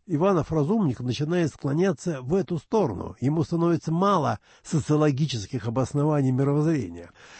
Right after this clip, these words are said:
Едва ли не самое интересное в этом плане — острое его внимание к философии Льва шестого. И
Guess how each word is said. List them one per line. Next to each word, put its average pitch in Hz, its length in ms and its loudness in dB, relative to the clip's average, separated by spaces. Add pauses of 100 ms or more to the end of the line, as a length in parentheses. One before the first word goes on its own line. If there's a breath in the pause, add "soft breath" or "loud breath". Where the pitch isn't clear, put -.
(140 loud breath)
Едва 175 340 6
ли 175 80 4
не 165 120 2
самое 156 360 2
интересное 156 460 2
в 131 40 4
этом 120 220 0
плане — 104 380 -2 (400 soft breath)
острое 143 500 2
его 139 340 2
внимание 160 520 2
к - 60 -16
философии 147 840 0
Льва 143 320 0
шестого. - 640 -6 (440 loud breath)
И 147 280 4